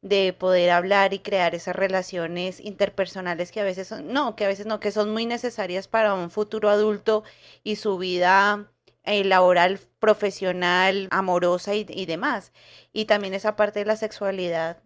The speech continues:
que se influye bastante, tanto el exceso de información como...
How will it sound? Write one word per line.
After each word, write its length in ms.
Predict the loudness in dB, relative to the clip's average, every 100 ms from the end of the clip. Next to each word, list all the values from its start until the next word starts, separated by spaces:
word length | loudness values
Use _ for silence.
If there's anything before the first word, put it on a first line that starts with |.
| _ -8
que 200 | -6 -6
se 100 | -8
influye 400 | -10 -8 -2 0
bastante, 800 | 0 -2 -8 -8 -6 -6 -6 -14 _
tanto 280 | 0 2 0
el 120 | 0
exceso 440 | 0 -2 -2 -2 -4
de 60 |
información 720 | -4 -6 -4 -6 -6 -4 -4 -6 _ _ _ _
como... 800 | 2 2 2 0 2 2 2 -2